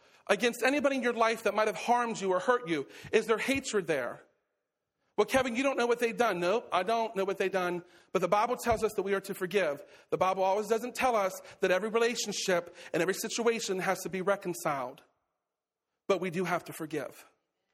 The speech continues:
We are called to forgive. Failing to overcome Satan. What does that mean?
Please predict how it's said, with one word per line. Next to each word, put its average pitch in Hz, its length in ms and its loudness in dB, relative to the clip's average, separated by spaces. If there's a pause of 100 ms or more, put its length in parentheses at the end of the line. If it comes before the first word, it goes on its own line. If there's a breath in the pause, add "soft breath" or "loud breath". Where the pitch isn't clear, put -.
(560)
We 175 100 2
are 165 100 0
called 160 300 -4
to 143 60 -16
forgive. 135 320 -10 (920)
Failing 285 300 2
to 285 100 0
overcome 254 500 0 (120)
Satan. 214 260 2
What 208 100 2
does 220 120 -4
that 247 200 2
mean? 254 300 0